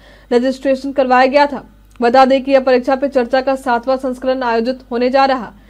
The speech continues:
जहां आप चाहे तो ये इस कार्यक्रम को लाइव भी देख स-,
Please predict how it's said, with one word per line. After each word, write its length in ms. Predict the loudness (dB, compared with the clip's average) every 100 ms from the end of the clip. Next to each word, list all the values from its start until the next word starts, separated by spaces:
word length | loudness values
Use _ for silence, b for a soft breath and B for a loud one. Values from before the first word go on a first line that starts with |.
| b b b
जहां 200 | 0 0 2
आप 220 | 2 0
चाहे 220 | -2 0
तो 100 | 0
ये 160 | 2 2
इस 120 | 2
कार्यक्रम 420 | 0 0 0 -2 0
को 100 | 0
लाइव 260 | 2 2
भी 120 | 0 0
देख 200 | 2 0
स-, 200 | -4